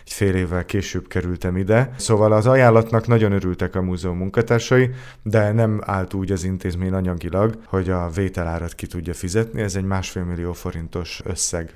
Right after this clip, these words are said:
lett volna. Aztán a későbbiekben viszont megnyílt egy pályázata a Nemzeti Kulturális Alapnak, ami a különböző intézményeknek a gyarapodását segítette elő, és ezen a pályázaton indult a Déri Múzeum is, és végül sikerült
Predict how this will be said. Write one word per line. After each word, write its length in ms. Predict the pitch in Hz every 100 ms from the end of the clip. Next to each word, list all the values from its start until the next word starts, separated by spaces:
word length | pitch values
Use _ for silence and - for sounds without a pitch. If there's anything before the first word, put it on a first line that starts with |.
| -
lett 260 | - 87 -
volna. 440 | 92 101 139 160 -
Aztán 320 | - - 139 127
a 60 |
későbbiekben 720 | 127 160 - 120 120 113 120
viszont 520 | 117 120 120 113 113 120
megnyílt 500 | 120 104 98 98 101
egy 280 | 92 85 101
pályázata 540 | 107 92 90 92 98
a 40 |
Nemzeti 400 | 95 95 92 -
Kulturális 600 | - 95 95 92 90 90
Alapnak, 460 | 107 120 123 135 127
ami 240 | 107 104
a 140 | 101 101
különböző 520 | 107 95 92 85 95
intézményeknek 800 | 95 90 90 90 92 87 95 -
a 180 | 92 92
gyarapodását 960 | 101 101 95 95 92 90 - 92 85 -
segítette 600 | - 85 90 92 - 95
elő, 360 | 95 131 156 156
és 100 | -
ezen 400 | - 92 98 92
a 140 | 92 90
pályázaton 840 | - 95 92 90 92 - 92 87 -
indult 600 | 107 92 87 85 - - -
a 240 | - 80
Déri 280 | 80 104 113
Múzeum 440 | 120 117 104 101 95
is, 160 | -
és 160 | 90 -
végül 240 | 90 82
sikerült 640 | 82 87 - 78 78 -